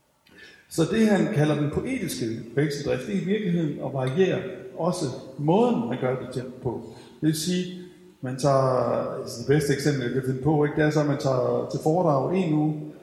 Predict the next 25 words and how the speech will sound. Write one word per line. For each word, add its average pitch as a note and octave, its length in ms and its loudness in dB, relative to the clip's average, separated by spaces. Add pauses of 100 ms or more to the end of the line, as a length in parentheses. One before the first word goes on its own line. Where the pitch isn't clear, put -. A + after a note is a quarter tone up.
(240)
næste E3+ 300 0
uge E3 100 2
går D3 180 2
man C#3+ 120 0
ud D#3 100 4
med C#3 140 0
en B2 140 -6
pige, E3 360 0
tredje E3 340 4
uge D3+ 180 2
tager B2 160 0
man A#2+ 140 -4
på C3 160 -4
ferie. D#3+ 280 4 (260)
Man C#3 120 0
må C#3 60 4
altså C#3 240 2
variere, C#3+ 480 4 (220)
ikke E3 200 4
bare D3 220 6
steder, E3 460 4
man B2 80 -4
må B2+ 60 -2
også D3 260 0
variere, C3+ 480 0